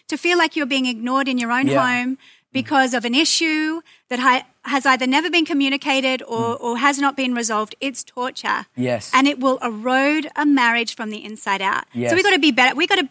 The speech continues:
Speaker 2: Mm.
Speaker 1: we gotta be more mature.
Speaker 2: Yeah.
Speaker 1: What did Paul say? When I was a child, I spoke as a child. I reasoned like a child. I acted like a child.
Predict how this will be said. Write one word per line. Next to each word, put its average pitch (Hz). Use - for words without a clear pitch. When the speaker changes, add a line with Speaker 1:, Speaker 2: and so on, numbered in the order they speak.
Speaker 2:
Mm. 110
Speaker 1:
we -
gotta 359
be 269
more 247
mature. 240
Speaker 2:
Yeah. 131
Speaker 1:
What 269
did 285
Paul 240
say? -
When 294
I 320
was 311
a 302
child, -
I 254
spoke -
as 269
a 262
child. 240
I 320
reasoned 339
like 269
a 294
child. 262
I 240
acted 220
like 208
a 202
child. -